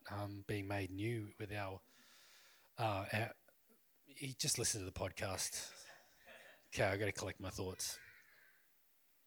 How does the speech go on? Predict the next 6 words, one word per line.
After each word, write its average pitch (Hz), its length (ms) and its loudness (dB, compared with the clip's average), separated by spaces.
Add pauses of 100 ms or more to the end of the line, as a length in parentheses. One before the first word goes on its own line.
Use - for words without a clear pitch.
(1500)
I 131 40 10
wanna 139 140 12
read 127 160 10
from 113 180 2
Psalm 113 320 6
forty. 104 540 2